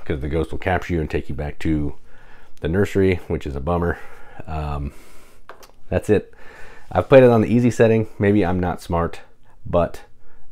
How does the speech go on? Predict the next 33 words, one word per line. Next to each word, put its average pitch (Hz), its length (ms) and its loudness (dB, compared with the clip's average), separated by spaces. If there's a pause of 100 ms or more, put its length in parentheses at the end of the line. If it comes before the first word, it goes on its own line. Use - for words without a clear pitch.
(120)
even 95 200 2
on 92 100 2
the 87 120 -2
e-, 90 220 -2
easy 90 260 0
setting 82 300 0
twice, 82 520 0 (420)
couldn't 76 240 0
win. 69 200 -4 (500)
But 90 100 2
you 92 80 2
can 90 80 0
play 95 140 2
easy, 95 260 2
medium, 92 260 2
and 78 80 0
hard. 104 340 4 (760)
Um, 80 480 0
they'll 85 160 2
open 90 260 2
up 80 120 -2
the - 60 -6
two - 160 0
additional, 80 440 -2 (320)
uh, 156 180 2
rooms 101 540 2
if 85 140 -4
you're 78 80 0
playing 78 280 0
on 73 80 -2
a 69 60 -2
harder 76 220 0
level 78 440 2